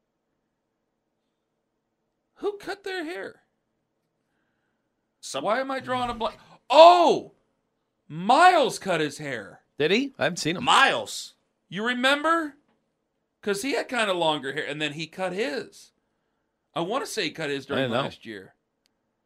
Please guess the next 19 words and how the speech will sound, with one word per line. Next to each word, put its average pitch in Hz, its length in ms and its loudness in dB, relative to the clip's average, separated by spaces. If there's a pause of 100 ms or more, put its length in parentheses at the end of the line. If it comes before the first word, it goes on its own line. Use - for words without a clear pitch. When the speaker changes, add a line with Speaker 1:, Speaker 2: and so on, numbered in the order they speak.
(480)
Speaker 1:
I - 40 -20
don't - 100 -4
Speaker 2:
Actually, 185 320 2
Speaker 1:
know. 165 60 4
Speaker 2:
I'm 175 120 4
looking 165 340 -2
at 160 140 2
the 139 80 -4
jo-, 135 300 -4
yeah, 135 200 4
I'm 120 100 0
looking 151 200 -4
at 135 80 -4
the 120 80 -10
Njoku 117 460 -6
on 107 100 -4
his, 104 220 -10
uh, 101 160 -6
Instagram. 98 680 -8